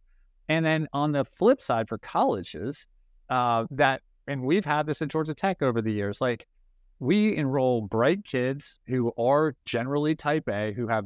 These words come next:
big dreams and are gonna try to do amazing things in life. That's going to bring its own stress and tension, regardless of anything else, because they are aspirational. Just as much as a kid who wants to play in the Premier League for soccer is gonna be under pressure.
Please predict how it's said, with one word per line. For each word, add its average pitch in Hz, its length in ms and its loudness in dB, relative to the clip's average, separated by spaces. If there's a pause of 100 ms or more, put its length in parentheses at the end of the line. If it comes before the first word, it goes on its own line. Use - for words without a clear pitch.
big 147 260 0
dreams 120 480 -4
and 120 120 -2
are 110 100 0
gonna 110 220 0
try 127 260 0
to 143 100 0
do 123 220 0
amazing 113 440 -2
things 117 260 -4
in 110 100 -6
life. 98 300 -2 (280)
That's 175 300 2
going 156 300 0
to 147 100 -2
bring 131 220 0
its 107 100 -6
own 135 220 -4
stress 110 360 -2
and 104 120 -6
tension, 113 500 -6
regardless 139 460 0
of 123 80 -6
anything 151 480 0
else, - 320 -10 (280)
because 147 220 0
they 160 220 2
are 156 240 2
aspirational. 113 760 -2
Just 143 240 -2
as 139 100 -2
much 151 220 0
as 131 60 -4
a 123 60 -2
kid 139 200 0
who 135 80 -2
wants 135 160 -2
to 131 80 -4
play 131 200 -2
in 131 60 -2
the 123 80 -2
Premier 135 460 -4
League 127 260 -2
for 113 120 -4
soccer 117 420 -4
is 92 100 -10
gonna 185 240 2
be 190 140 2
under 180 160 -2
pressure. - 420 -6